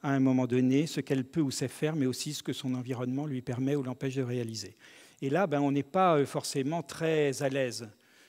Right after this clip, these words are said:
hein, même si nous avons pour l'école, notamment dans, euh, le document geva, qui est un guide d'évaluation qui prend en compte, vous allez le voir, justement,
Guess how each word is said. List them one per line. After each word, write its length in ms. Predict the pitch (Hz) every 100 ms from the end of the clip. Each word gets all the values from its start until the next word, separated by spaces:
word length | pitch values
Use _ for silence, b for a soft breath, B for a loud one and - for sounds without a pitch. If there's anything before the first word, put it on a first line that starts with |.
| b
hein, 200 | 131 131
même 260 | 143 147 156
si 260 | - - 147
nous 200 | 147 135
avons 380 | 139 135 147
pour 360 | 143 - 165 131
l'école, 640 | 139 - 147 139 135 123 120 b b b 135
notamment 600 | 139 147 143 147 143 135
dans, 400 | 131 147 143 139
euh, 80 |
le 180 | 127 131
document 540 | 127 135 - 135 139 135
geva, 460 | 120 147 123 143
qui 160 | 139 139
est 60 |
un 80 | 131
guide 260 | 127 147 135
d'évaluation 800 | 143 135 131 143 139 - 147 135 B B B -
qui 120 | 165
prend 280 | - 185 170
en 60 |
compte, 280 | - 170 147
vous 160 | 135 139
allez 160 | 139
le 80 | 135
voir, 400 | 127 143 135 123
justement, 800 | - 180 - 185 175 196 135 117